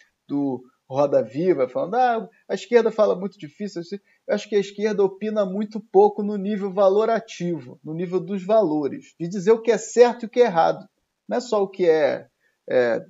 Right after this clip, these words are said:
coerente com determinada teoria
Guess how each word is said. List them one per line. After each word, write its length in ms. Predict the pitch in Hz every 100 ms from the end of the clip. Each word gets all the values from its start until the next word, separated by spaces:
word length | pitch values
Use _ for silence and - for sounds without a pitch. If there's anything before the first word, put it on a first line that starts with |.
| _ - _ -
coerente 760 | 185 160 139 156 185 165 -
com 140 | -
determinada 760 | 143 139 139 135 135 139 135 160 _ _ _
teoria 760 | 147 147 135 131 151 143 123